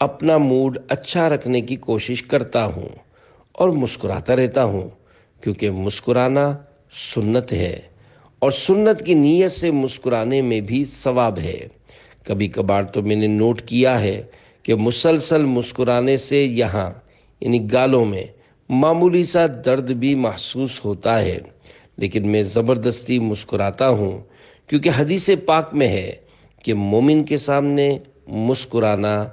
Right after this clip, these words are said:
सदका है। जो बेचारा बड़ी मुश्किल से मुझ तक पहुँचा है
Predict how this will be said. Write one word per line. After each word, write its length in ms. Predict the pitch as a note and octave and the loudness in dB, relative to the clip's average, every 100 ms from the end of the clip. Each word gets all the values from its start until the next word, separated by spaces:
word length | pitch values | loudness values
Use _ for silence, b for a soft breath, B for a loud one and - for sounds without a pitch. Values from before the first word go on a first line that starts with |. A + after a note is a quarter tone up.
| b b b | b b b
सदका 640 | - - A2 F2+ - A#2 | -14 -4 -2 -2 0 0
है। 280 | F2+ E2+ E2+ - _ b b b b | 0 -4 -8 -14 _ b b b b
जो 140 | D#3+ G#3 | 4 4
बेचारा 460 | G3 G#3 G3+ G#3 | 4 4 6 4
बड़ी 300 | E3 E3+ F#3 | 4 4 4
मुश्किल 420 | E3+ D#3+ - F#3 E3+ | 2 0 -2 -6 -6
से 220 | - E3 | -4 -2
मुझ 200 | C#3 C#3 - | 0 -2 -2
तक 220 | D#3 - | -4 -2
पहुँचा 400 | A#2 G#2+ C3+ C3+ | -4 -2 2 2
है 280 | G#2 F2+ | 2 -4